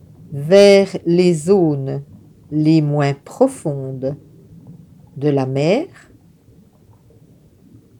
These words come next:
où la lumière et les couleurs abondent, où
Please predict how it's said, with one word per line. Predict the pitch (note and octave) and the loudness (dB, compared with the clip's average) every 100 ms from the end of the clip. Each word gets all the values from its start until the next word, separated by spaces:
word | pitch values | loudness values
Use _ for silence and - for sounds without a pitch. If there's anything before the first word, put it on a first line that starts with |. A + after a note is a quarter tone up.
| _ - | _ -2
où | B3+ C4+ C4 C4 | 4 8 8 6
la | C4 B3+ B3+ | 6 4 2
lumière | B3 D#4 D4+ G3 D#3 C#3 C#3+ C#3+ - - - - _ _ _ - - - - | 2 -2 0 0 2 2 -2 -6 -12 -20 -20 -20 _ _ _ -20 -20 -16 0
et | E3 E3+ | 4 6
les | E3+ E3+ | 4 2
couleurs | - C4 G#3 D3+ C#3+ D3 D#3 E3+ - - - | 0 0 2 2 2 0 -4 -10 -20 -20 -12
abondent, | - D3 D3 A3+ C#3 B2+ C3 C#3+ - - - _ _ - - - - _ _ _ _ - - - - - - - _ - _ E3+ - - - _ _ _ _ _ - - - | -4 -2 -2 -4 -4 -8 -12 -14 -18 -20 -20 _ _ -20 -20 -20 -20 _ _ _ _ -20 -20 -20 -20 -20 -20 -20 _ -20 _ -20 -20 -20 -20 _ _ _ _ _ -20 -20 -2
où | C4+ C#4 C4+ | 2 4 4